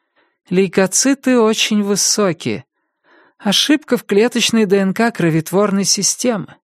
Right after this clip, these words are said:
Ошибка в Д Н К. Как будто ты машина, собранная в пятницу вечером.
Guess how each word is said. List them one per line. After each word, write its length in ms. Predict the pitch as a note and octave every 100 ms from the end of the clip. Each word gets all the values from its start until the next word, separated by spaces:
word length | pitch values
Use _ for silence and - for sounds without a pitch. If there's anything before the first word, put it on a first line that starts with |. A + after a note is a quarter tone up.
| _ _ _ -
Ошибка 720 | C#3+ - - G#3+ F3+ - F3
в 80 | E3+
Д 180 | F#3+
Н 160 | F#3 F3+
К. 320 | - F3 D3 - _ - - -
Как 160 | A3+
будто 260 | G3 C4+ C4+
ты 160 | B3 A#3+
машина, 540 | B3 A3 A#3 B3 A#3+
собранная 500 | - G#3+ F#3+ F#3+ F#3+
в 80 | -
пятницу 500 | G3+ G3 F3+ - G#3+
вечером. 580 | G3 C#3+ - B2+ B2